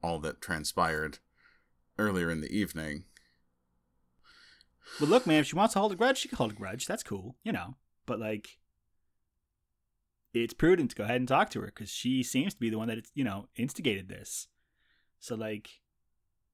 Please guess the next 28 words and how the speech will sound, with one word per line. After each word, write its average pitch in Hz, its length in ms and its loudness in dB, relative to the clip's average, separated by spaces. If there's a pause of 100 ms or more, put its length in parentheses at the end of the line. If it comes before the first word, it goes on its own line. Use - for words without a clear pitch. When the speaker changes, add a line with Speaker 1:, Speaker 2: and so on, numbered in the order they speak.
(580)
Speaker 2:
got 104 160 -4
to - 140 -6
make 131 200 2
sure 160 240 6
that, 139 120 -4
you 156 100 -2
know, 123 340 0 (1600)
cover 113 240 0
our 107 60 2
bases. 101 480 -4 (920)
Speaker 1:
When 98 180 6
we 92 80 8
broke 104 320 8
off 95 260 10
earlier, 80 420 4
I 76 100 4
do 90 140 0
believe 82 320 -2
she - 140 -2
went 85 240 0
into 85 240 -2
that 78 320 0 (1120)
large 90 460 6
camper 87 420 4
over 78 180 -2
there 76 300 0
with 73 200 -10
the 76 260 -6